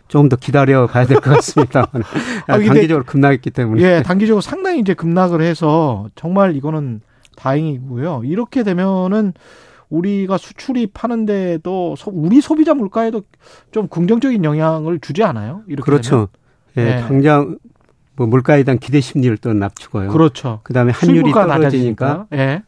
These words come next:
Speaker 1: 한국은행이 금리를 많이 올릴 필요가 없죠.
Speaker 2: 그렇죠.
Speaker 1: 예, 우리 환율이 원화 가치가 오르니까 우리가 수입을 더 싸게 할 수가 있거든요.
Speaker 2: 예.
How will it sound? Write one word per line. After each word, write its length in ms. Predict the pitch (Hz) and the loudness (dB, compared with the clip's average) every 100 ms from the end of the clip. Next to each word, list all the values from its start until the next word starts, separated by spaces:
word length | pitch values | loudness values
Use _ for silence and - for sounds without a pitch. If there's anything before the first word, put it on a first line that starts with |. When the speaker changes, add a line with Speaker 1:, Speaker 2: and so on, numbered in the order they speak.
| _ | _
Speaker 1:
한국은행이 840 | - 160 160 147 127 117 127 165 - - - _ | -4 -2 0 0 2 2 0 -2 -6 -20 -20 _
금리를 420 | - 131 131 143 | -2 2 2 2
많이 240 | 110 113 | 0 -2
올릴 300 | 117 127 123 | -4 -4 -4
필요가 260 | 127 120 104 | -4 -6 -6
없죠. 340 | - - 90 - | -8 -12 -14 -10
Speaker 2:
그렇죠. 420 | - 143 131 - | -2 0 0 -2
Speaker 1:
예, 140 | 117 95 _ _ | -2 -2 _ _
우리 120 | 139 127 | -4 -2
환율이 420 | 147 151 139 123 | 2 2 2 0
원화 220 | 123 131 | 2 2
가치가 320 | 127 127 - | 2 -2 -2
오르니까 480 | 113 107 110 113 - | -2 0 0 0 -2
우리가 300 | 113 117 113 | -4 -2 -4
수입을 640 | 107 - 196 185 - 156 156 | -6 -4 -2 -2 -2 -4 -4
더 140 | 131 | -6
싸게 320 | 123 180 165 | -2 -2 -2
할 100 | 160 | -2
수가 240 | 127 - 104 | -4 -8 -8
있거든요. 480 | 101 113 - 98 131 | -8 -10 -8 -6 0
Speaker 2:
예. 420 | 151 135 110 | 2 2 -2